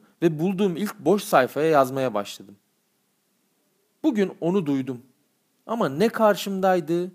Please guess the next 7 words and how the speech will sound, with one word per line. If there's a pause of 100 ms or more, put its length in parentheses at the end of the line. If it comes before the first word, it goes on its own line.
(160)
ne
de
yanımda. (720)
Nöbet
kulelerindeki
gibi
değil.